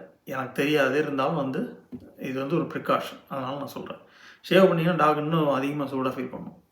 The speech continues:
முடியை கொஞ்சம் நீங்க ட்ரிம் பண்ணி விடணும்னா ட்ரிம் பண்ணி விடலாம். சால்ட்டி ஸ்நாக்ஸ் கொடுக்கக்கூடாது. சால்ட்டி ஸ்நாக்ஸ் எப்பவுமே என்னை பொறுத்தவரை கொடுக்கக்கூடாது. டாக் வந்து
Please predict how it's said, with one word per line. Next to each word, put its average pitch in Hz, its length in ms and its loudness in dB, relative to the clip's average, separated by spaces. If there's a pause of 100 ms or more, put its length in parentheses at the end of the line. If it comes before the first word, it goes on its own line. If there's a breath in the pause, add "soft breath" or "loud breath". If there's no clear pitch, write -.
(120)
முடியை 196 320 0
கொஞ்சம் 185 240 -2
நீங்க 180 460 -4
ட்ரிம் 175 140 2
பண்ணி 190 160 4
விடணும்னா 135 320 -4
ட்ரிம் 135 200 -8
பண்ணி 123 160 -10
விடலாம். - 400 -14 (180)
சால்ட்டி 170 800 2
ஸ்நாக்ஸ் - 920 -8 (600)
கொடுக்கக்கூடாது. 127 540 -8 (1400 loud breath)
சால்ட்டி 165 280 4
ஸ்நாக்ஸ் 156 320 0
எப்பவுமே 156 400 4
என்னை 143 180 0
பொறுத்தவரை 127 380 -4
கொடுக்கக்கூடாது. 117 640 -8 (580 loud breath)
டாக் 156 540 0
வந்து 131 600 -4